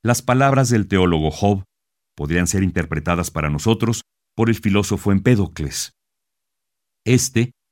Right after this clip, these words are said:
como lo testimonian sus cármenes, simboliza con el odio y con el amor, esto es, con la guerra y con la paz, las dos naturalezas de nuestra alma,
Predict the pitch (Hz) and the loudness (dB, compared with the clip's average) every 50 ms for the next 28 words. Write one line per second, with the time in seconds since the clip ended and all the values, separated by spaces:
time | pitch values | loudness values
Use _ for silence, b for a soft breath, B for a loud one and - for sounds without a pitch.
0 | _ _ - - 90 90 85 80 80 82 78 - - 87 82 92 98 95 90 - | _ _ -8 -4 -2 -2 -2 -2 -2 -4 -6 -4 -2 0 0 2 2 2 0 -2
1 | - 80 - - - 110 110 107 98 92 92 95 107 110 - - _ _ _ _ | -6 -8 -8 -6 -4 -2 0 0 0 0 0 0 0 -2 -4 -8 _ _ _ _
2 | _ _ - - - 131 123 117 120 127 147 143 - 147 147 - 117 107 95 92 | _ _ -8 -2 2 2 4 4 4 4 2 2 0 0 0 2 2 2 2 2
3 | 98 104 113 107 107 104 98 - 107 95 92 85 80 82 90 90 98 113 135 151 | 2 2 4 4 2 2 2 2 2 2 2 2 2 2 2 2 2 2 0 -2
4 | - 95 - - - 95 95 101 104 101 - - _ _ _ _ - 78 76 71 | -4 -8 -8 -4 -2 0 2 2 2 0 -4 -8 _ _ _ _ -8 -8 -6 -6
5 | 69 67 69 85 101 95 95 98 90 80 - 87 82 73 67 65 - 101 117 123 | -8 -6 -2 -2 0 0 0 0 -2 -2 -2 -2 -2 -2 -4 -2 0 0 0 0
6 | - - - _ _ _ _ _ _ _ _ _ - 92 92 90 82 85 101 117 | -4 -6 -10 _ _ _ _ _ _ _ _ _ -6 -4 -2 -2 -2 0 -2 0
7 | 117 110 117 113 - - 104 95 90 92 95 95 - 101 87 80 92 87 87 80 | 0 0 0 -2 -2 -2 -2 -2 0 0 0 0 -2 -2 -4 -2 -2 -2 -2 -4
8 | - - 85 82 80 78 76 76 76 73 | -4 -4 -4 -2 -2 -2 -2 -4 -6 -6